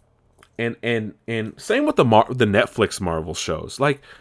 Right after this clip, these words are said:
it's like, yeah, I get they're removed in time, those ones, more so than Agents of shield are, but, like, at some point, just say, like, it's an alternate timeline or some other bullshit. It's like, I've sat here and watched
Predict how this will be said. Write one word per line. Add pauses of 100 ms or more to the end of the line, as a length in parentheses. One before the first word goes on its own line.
(280)
it's
like,
yeah,
I
get
they're
removed
in
time,
those
ones, (200)
more
so
than
Agents
of
shield
are,
but,
like, (1040)
at
some
point,
just
say,
like,
it's
an
alternate
timeline (560)
or
some
other
bullshit. (340)
It's
like,
I've
sat
here
and
watched